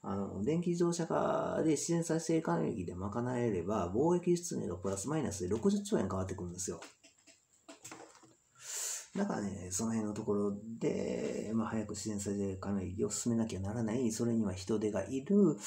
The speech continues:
正直建設業界の方たちとか太陽光パネルの設置の方へ向かってほしい、国が補助金をつけるだけの価値あるっていう話になってくるんですよ。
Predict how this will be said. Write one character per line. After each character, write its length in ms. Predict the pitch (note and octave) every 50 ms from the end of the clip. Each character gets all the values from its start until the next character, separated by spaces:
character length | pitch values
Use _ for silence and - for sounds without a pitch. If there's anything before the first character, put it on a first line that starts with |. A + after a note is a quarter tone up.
| - - - - - -
正 140 | - G3 G#3+
直 260 | A3+ A#3 - - A#2+
建 160 | C3 C#3 C3
設 240 | - C3+ C3 C3+ B2+
業 180 | B2+ B2 G#2
界 220 | G#2 - F2+ F2+ F2+
の 100 | F2 E2+
方 220 | - G2 F#2+ F2
た 100 | F2 F2+
ち 140 | F#2 - -
と 100 | - -
か 120 | - -
太 160 | - - F2+ F#2
陽 240 | F#2 F#2+ F2+ F2
光 240 | F2 - G2 F#2+ F2+ -
パ 100 | G#2 G2+
ネ 120 | G2 F#2+
ル 60 | G#2 G#2
の 60 | F#2+
設 200 | - - - -
置 180 | - - -
の 140 | F#2+ F#2+ F#2
方 220 | G2 G#2 G2+ G#2+ C#3
へ 100 | D3 A#2+
向 160 | G2+ G2+ G2+
か 100 | G2+ G2
っ 140 | G2 - -
て 80 | G#2+
ほ 180 | G2+ - - G2
し 440 | G2 - - F#2+ F#2 A2 C#3+ D3+ A#2
い、 60 | A#2
国 220 | - D#3+ D#3+ D3+
が 120 | D3+ C#3+ A#2+
補 120 | - G2
助 180 | G2+ G2+ G2+ G2+
金 200 | A2 A2 A2 A2
を 80 | A2
つ 80 | - -
け 100 | - F#2+
る 80 | F#2+
だ 120 | G2 G2+ G2+
け 100 | - G#2
の 100 | G2+ G2+
価 160 | - - B2
値 220 | - - - -
あ 180 | - - A2 C3
る 80 | E3+ F#3
っ 20 |
て 160 | - - - A#2
い 40 |
う 40 | G2
話 300 | - G2+ G2 G2 - F#2+
に 40 | F#2
な 80 | F#2+ F#2+
っ 20 |
て 80 | - F#2+
く 80 | F#2
る 80 | F2 F2
ん 40 | F2
で 20 |
す 120 | - -
よ。 140 | - - -